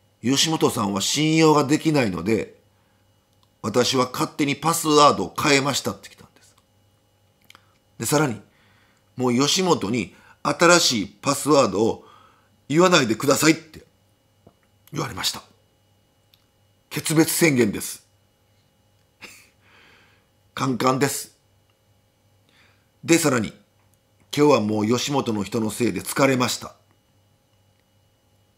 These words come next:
で、ラインが終わっちゃったんです。あ、もうこれもうそのまま寝てんねんな、もう怒り狂って寝てんねんなと思ってたら、やっぱ寝れなかったんですかね。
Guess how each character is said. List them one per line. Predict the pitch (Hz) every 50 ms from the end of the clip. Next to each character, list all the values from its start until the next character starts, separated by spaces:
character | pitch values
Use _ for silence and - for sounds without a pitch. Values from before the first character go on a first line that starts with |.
| _ _ _ _ _ _ _ _ _ _ _ -
で、 | 185 156
ラ | 127 117 110
イ | 98
ン | 87
が | 87 80 - - - _ _ _ _ _ _ _ _ _ _ _ _ _ -
終 | 95
わ | - -
っ |
ち | - -
ゃ | -
っ | _
た | _ _
ん |
で | _ _
す。 | _ _ _ _ _ _ _ _ _ _ _ _ _ _ _ _ _ _ _ _ _ _ _ _ _ _ _ _ _ -
あ、 | - -
も | 78 69 67 67
う | 60
こ | - - 78
れ | 80
も | 80 71
う | 67
そ | - 95
の | 98
ま | 95 92
ま | 95 98 90
寝 | 82 95 101
て | - 123 120
ん | 117
ね | 104
ん | 92 90
な、 | 95 92 90
も | 85 87
う | - - - _ _ - _ _ _ _ _ _ _ _ _ _ _ _ _ _ -
怒 | 107 - 113
り | 113 110
狂 | - - 110 107
っ |
て | - - 113 98
寝 | 101 107
て | 104 127 120
ん | 113
ね | 101 90
ん | 87
な | 98 95 95 95 87
と | - 90
思 | 78 71 69
っ | -
て | - -
た | 52
ら、 | 50 -
や |
っ | - _ _ _ _ _ _ _ _ _ _ _ _ _ _ _ _ _ _ _ _ - 123
ぱ | 123 120
寝 | 127 147 165
れ | 190
な | 190 185
か | 131
っ | 131 -
た | -
ん |
で | 147
す | - -
か | -
ね。 | 120 131 123 - _